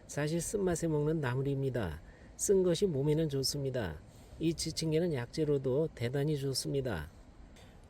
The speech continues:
네, 약재로서 가치가 크지만 전국에 어디서나 잘 자라는 아주 흔한 식물입니다. 약재명이 이호채고요. 맛은 맵고 쓰며 성질은 찹니다.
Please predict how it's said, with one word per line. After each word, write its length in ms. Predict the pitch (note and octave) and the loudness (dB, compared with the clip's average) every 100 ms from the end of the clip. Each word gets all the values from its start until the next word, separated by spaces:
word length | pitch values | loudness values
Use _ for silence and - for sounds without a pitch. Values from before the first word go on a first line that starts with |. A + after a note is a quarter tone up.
| - - | -14 -2
네, 280 | C#3 A#2+ | 0 2
약재로서 520 | D3 - D#3+ E3 D#3 F3+ | 0 -2 -2 0 0 -4
가치가 440 | - B2+ C#3+ D3+ | -6 -6 -2 -2
크지만 640 | - - - E3 B2+ C#3+ F#3 - - - - - | -4 -8 -4 0 2 0 -2 -6 -20 -20 -20 -10
전국에 540 | - D3 D3+ D#3 E3+ | -2 0 0 2 0
어디서나 680 | - C3 C#3+ C3+ D3 C3 B2+ | 0 -4 -2 -2 0 0 0
잘 260 | - - B2 | -2 -4 -2
자라는 540 | C3+ C3+ C3 B2 D#3+ - | 0 0 2 0 0 -4
아주 180 | B2+ C#3+ | -6 -4
흔한 340 | D3 - F#3+ | -6 -2 -2
식물입니다. 840 | D#3 E3 D3 C#3 C3+ C3 A2+ E2 D2+ - - - - - | -2 -2 -2 0 0 0 0 -2 -6 -16 -20 -20 -20 -6
약재명이 600 | C#3 C#3+ - D#3 D#3 E3 F3 | -6 -4 -2 0 2 2 0
이호채고요. 920 | C3 C#3 C#3+ - D3 D3 D#3 F2+ A2+ | 0 0 0 0 -2 2 2 2 -2
맛은 320 | A2+ C3 D3+ | -4 -2 -2
맵고 260 | C3+ C3 C3+ | -2 -2 -4
쓰며 380 | - C3 B2+ C#3+ | -4 -2 0 -2
성질은 480 | - B2+ C3+ C#3 | -2 -2 0 0
찹니다. 600 | C#3 - E3 C#3 B2+ D#2+ | -2 -4 -2 0 -2 -4